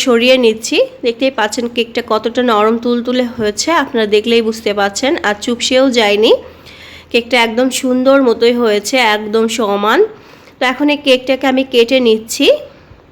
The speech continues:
আমি যখন, আহ, নতুন কেক বানাতে শিখেছিলাম, তখন কিন্তু এভাবে, মানে, কাটতে পারতাম না খুব ভালো করে, একটু বাঁকাতাড়া হয়ে যেত। তো এই যে দেখতে পাচ্ছেন কেটে নিয়েছি। তো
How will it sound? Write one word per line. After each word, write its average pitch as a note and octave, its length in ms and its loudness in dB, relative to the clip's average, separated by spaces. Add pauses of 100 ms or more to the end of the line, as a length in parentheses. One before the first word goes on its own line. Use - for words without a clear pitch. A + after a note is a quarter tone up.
(760)
আমি C4+ 120 4 (100)
যখন, C#4+ 320 2
আহ, A3+ 360 2 (120)
নতুন A#3+ 220 0 (120)
কেক A3+ 220 0
বানাতে B3 260 0 (100)
শিখেছিলাম, B3 560 -2 (440)
তখন B3 220 0 (100)
কিন্তু B3+ 200 0 (100)
এভাবে, A3+ 320 2 (400)
মানে, A3+ 140 2 (160)
কাটতে A3+ 400 -2
পারতাম A3 380 -2
না A3 40 -2 (100)
খুব A3+ 100 -4 (120)
ভালো G#3+ 200 0 (100)
করে, G#3+ 200 2 (100)
একটু C4 160 -4 (120)
বাঁকাতাড়া G#3+ 540 -2
হয়ে G#3+ 200 2 (100)
যেত। G#3 200 0 (500)
তো A#3 80 2 (220)
এই A#3 120 4
যে B3+ 140 0
দেখতে A#3 180 0 (100)
পাচ্ছেন A3+ 360 0 (540)
কেটে B3+ 320 2
নিয়েছি। G#3+ 380 0 (460)
তো B3 60 -2